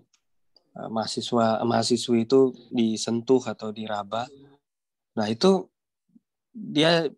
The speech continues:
nggak berani, nggak, nggak, nggak berani protes atau nggak berani, eh, melawan karena itu, eh, kemana,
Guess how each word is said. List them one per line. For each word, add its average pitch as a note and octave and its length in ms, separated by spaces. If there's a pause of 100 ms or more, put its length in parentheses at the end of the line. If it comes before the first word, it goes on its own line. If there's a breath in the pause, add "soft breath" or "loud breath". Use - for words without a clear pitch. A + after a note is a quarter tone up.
(120)
nggak C#3 360
berani, D3 440
nggak, G#2+ 160
nggak, B2 220 (340)
nggak B2 160
berani B2+ 240
protes D#3 480
atau B2+ 240
nggak A2+ 120
berani, A#2+ 520
eh, A#2 520 (200)
melawan C3 640
karena C3 320
itu, C#3+ 280 (1400)
eh, - 400 (120)
kemana, C3+ 420